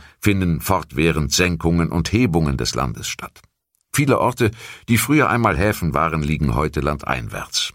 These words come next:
Andererseits gibt es ertrunkene Gebirge und Täler. Das Delta wächst noch heute immer mehr ins mittelländische Meer hinein. Die hervorstechendste geografische Eigentümlichkeit Ägyptens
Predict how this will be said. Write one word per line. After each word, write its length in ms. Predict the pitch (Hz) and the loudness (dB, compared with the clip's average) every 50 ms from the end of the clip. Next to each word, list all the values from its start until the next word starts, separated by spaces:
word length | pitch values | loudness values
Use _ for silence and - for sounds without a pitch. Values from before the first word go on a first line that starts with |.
| _ | _
Andererseits 680 | - - 78 69 - 67 64 - 65 65 67 - - | -4 -4 -4 -2 -4 -4 -2 -2 -2 -2 -2 -4 -6
gibt 240 | - - - - - | -6 -6 -8 -4 -6
es 300 | 64 60 - - - - - _ | -4 -4 -4 -6 -8 -10 -10 _
ertrunkene 840 | - 82 - - - - 123 135 123 127 - 98 92 92 90 85 | -8 -8 -8 -8 -2 0 2 2 2 2 0 0 2 2 2 0
Gebirge 640 | - 73 67 58 57 90 95 85 85 80 82 90 - | 0 0 -2 0 2 2 2 2 0 0 0 -2 -2
und 300 | - 85 82 - - - | -2 -4 -6 -8 -4 0
Täler. 380 | 120 110 82 - 55 57 - - _ _ _ _ _ _ _ _ _ _ _ _ _ _ _ _ _ | 0 0 0 0 -4 -10 -12 -16 _ _ _ _ _ _ _ _ _ _ _ _ _ _ _ _ _
Das 180 | - 64 - - | -4 -4 -4 0
Delta 480 | - 90 80 76 73 80 71 67 58 - - _ _ _ | 2 2 2 2 2 0 -2 -2 -4 -6 -14 _ _ _
wächst 340 | - 78 73 - - - - | -4 -4 -4 -2 -6 -4 -2
noch 220 | 78 73 71 - | -2 -2 -2 0
heute 300 | - 82 76 71 - - | 0 0 0 0 -2 -6
immer 320 | - - 98 92 87 85 73 | -2 -2 0 0 2 0 0
mehr 360 | 64 64 69 71 71 65 65 - _ _ _ | 0 0 0 0 0 -2 -4 -10 _ _ _
ins 340 | 64 65 60 - - - | -6 -4 -2 -2 -2 0
mittelländische 720 | 71 73 73 - 69 65 60 58 58 60 57 58 57 - 67 | -2 -2 -2 -2 -4 -2 -2 -2 -4 -4 -4 -4 -4 -2 -2
Meer 240 | 60 58 60 55 53 | -2 -2 -2 -4 -6
hinein. 440 | - - 53 50 50 - - - - _ _ _ _ _ _ _ _ _ _ _ _ _ _ _ _ _ _ _ _ _ _ _ _ _ _ _ _ _ _ _ _ _ _ _ _ _ _ _ _ | -8 -8 -10 -10 -10 -10 -12 -14 -16 _ _ _ _ _ _ _ _ _ _ _ _ _ _ _ _ _ _ _ _ _ _ _ _ _ _ _ _ _ _ _ _ _ _ _ _ _ _ _ _
Die 140 | 135 139 131 | 2 4 6
hervorstechendste 880 | 139 131 127 - 156 151 147 - - 135 127 - 123 117 - - - 101 | 6 4 4 4 2 2 2 2 0 0 0 0 0 -2 0 0 0 2
geografische 760 | 85 104 98 90 82 80 85 98 113 - 110 - - - | 4 4 4 2 2 2 0 0 0 0 0 0 0 0
Eigentümlichkeit 800 | - 76 71 60 62 57 - 69 69 67 65 - - - 76 71 | -2 -2 -4 -4 -4 -2 -2 0 0 0 -2 -2 -2 -4 -4 -4
Ägyptens 760 | 62 58 - - 71 73 - _ 76 73 69 - - - - | -4 -6 -2 -4 -4 -4 -4 _ -2 -2 0 0 -2 -4 -4